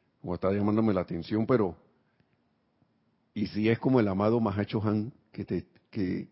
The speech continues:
que es la, que, que nos dice, oír y ver y sentir el Espíritu de Dios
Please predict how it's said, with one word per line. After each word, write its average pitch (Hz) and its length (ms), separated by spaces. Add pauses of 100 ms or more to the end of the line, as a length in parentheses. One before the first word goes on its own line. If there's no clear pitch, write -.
(140)
que 101 240
es - 200
la, 92 460 (120)
que, 85 420 (100)
que 92 100
nos 92 160
dice, 113 340 (720)
oír 110 460
y 104 120
ver 123 340
y 104 120
sentir 123 720
el 98 160
Espíritu 123 540
de 98 140
Dios 117 480